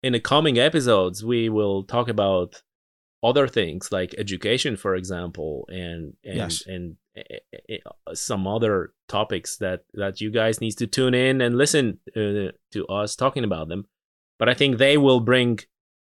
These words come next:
Speaker 1: at least to some level, a solutions that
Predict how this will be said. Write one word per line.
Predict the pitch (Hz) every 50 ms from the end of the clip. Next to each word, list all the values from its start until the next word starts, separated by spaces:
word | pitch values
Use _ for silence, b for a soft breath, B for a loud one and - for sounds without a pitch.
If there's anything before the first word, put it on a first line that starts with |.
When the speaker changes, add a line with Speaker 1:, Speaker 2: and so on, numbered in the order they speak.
| _ _ _ _ _ _
Speaker 1:
at | - 117 120 120
least | 123 120 120 120 110 - - _ _ _ -
to | - 117
some | - - - 131 131 135 135 135 131 127 120 98 - _ _ _ _ _ _ _ _ -
level, | 151 113 113 113 110 107 101 101 98 98 95
a | 95 98
solutions | 95 - - 107 98 104 123 127 - - 101 87 85 80 - - - - _ -
that | - 104 101 107 104 98 98 95 -